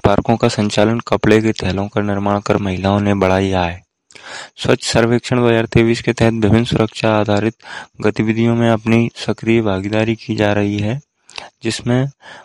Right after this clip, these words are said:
गोनाइल, फिनाइल एवं टॉयलेट क्लीनर का निर्माण, विभिन्न पार्कों की सफाई की जिम्मेदारी भी ली है, जिससे स्व सहायता समूह की महिलाओं को आय का जरिया मिला है।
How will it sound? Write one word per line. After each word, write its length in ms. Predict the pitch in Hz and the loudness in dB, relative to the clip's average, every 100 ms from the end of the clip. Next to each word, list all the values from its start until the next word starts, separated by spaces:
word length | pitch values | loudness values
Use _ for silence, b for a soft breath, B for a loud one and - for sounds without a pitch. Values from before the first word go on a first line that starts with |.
| B - | B -2
गोनाइल, 520 | 113 117 123 135 135 | 2 4 4 4 0
फिनाइल 600 | - 101 104 120 127 143 _ B B B - | -4 -2 0 0 -2 -6 _ B B B -8
एवं 280 | 110 120 117 | -4 -4 0
टॉयलेट 420 | 113 107 113 123 _ - | 2 2 2 -2 _ -6
क्लीनर 380 | 110 107 110 113 | -2 -2 -2 -6
का 220 | - 113 | -8 -6
निर्माण, 420 | 110 101 104 110 | -4 -6 -4 -4
विभिन्न 420 | 107 98 117 131 | -2 -2 -2 -4
पार्कों 440 | 127 107 104 110 107 | -2 -2 -2 -4 -4
की 140 | 113 | -6
सफाई 420 | - 104 107 107 | -6 -2 0 0
की 160 | 110 104 | -2 -6
जिम्मेदारी 580 | 101 101 104 104 107 107 | -4 -4 -2 0 -2 -4
भी 160 | 104 | -4
ली 280 | 98 101 131 _ _ _ - - | -6 -8 -12 _ _ _ -12 -2
है, 160 | 98 | -2
जिससे 400 | 98 101 - - | 0 -4 -4 -2
स्व 200 | 120 117 | 0 0
सहायता 380 | 117 110 107 117 | 2 2 2 2
समूह 320 | 110 107 107 | 0 -4 -4
की 120 | 107 110 | -4 -2
महिलाओं 380 | 101 98 101 | 0 0 -2
को 200 | 104 113 | -2 -4
आय 160 | 107 104 | -2 -2
का 140 | 104 | -2
जरिया 340 | 107 104 104 107 | -4 -4 -4 -4
मिला 320 | 104 104 101 | -2 -4 -4
है। 200 | 107 | -4